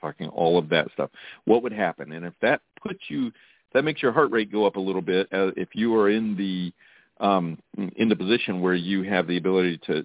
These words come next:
to make decisions regarding those things, my recommendation is that you begin to look at what it would take to, um,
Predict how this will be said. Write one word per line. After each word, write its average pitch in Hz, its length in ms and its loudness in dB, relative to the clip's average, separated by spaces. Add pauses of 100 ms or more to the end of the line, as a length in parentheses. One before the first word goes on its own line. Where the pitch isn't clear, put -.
(160)
to - 60 -14
make 90 220 -2
decisions 92 480 -2
regarding 101 480 2
those 87 240 0
things, 87 240 -6 (360)
my 104 320 2
recommendation 92 920 -2
is 87 240 -2
that 87 180 0
you 92 140 -4
begin 87 500 -4 (100)
to 80 400 -4 (360)
look 101 420 2 (200)
at 85 340 0 (480)
what 101 340 4
it 101 100 0
would 95 300 -4
take 90 300 -2 (1400)
to, 87 520 0 (840)
um, 92 440 -2